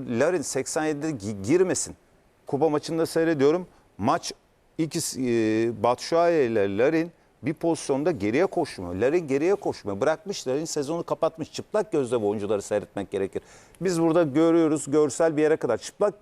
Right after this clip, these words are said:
gözle seyrettiğinde Larin kupa maçının önünden adam geçiyor, ayağını uzatmıyor. Seksen yedinci dakika sözleşme imzalatmıyor. Oynatmayın. Ma-,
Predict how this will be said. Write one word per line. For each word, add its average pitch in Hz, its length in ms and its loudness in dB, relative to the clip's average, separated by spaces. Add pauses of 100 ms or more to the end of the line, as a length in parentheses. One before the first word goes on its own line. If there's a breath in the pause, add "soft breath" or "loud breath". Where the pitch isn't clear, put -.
gözle 117 320 0
seyrettiğinde 139 640 0
Larin 170 280 2 (320 soft breath)
kupa 190 220 -2
maçının 196 280 -2
önünden 180 380 0
adam 202 260 2
geçiyor, 196 280 0
ayağını 196 200 0
uzatmıyor. 143 440 -4 (300 soft breath)
Seksen 180 400 0
yedinci 170 440 -2
dakika 151 300 -2
sözleşme 165 580 -2
imzalatmıyor. 131 720 0
Oynatmayın. 160 560 -2 (320)
Ma-, 170 200 0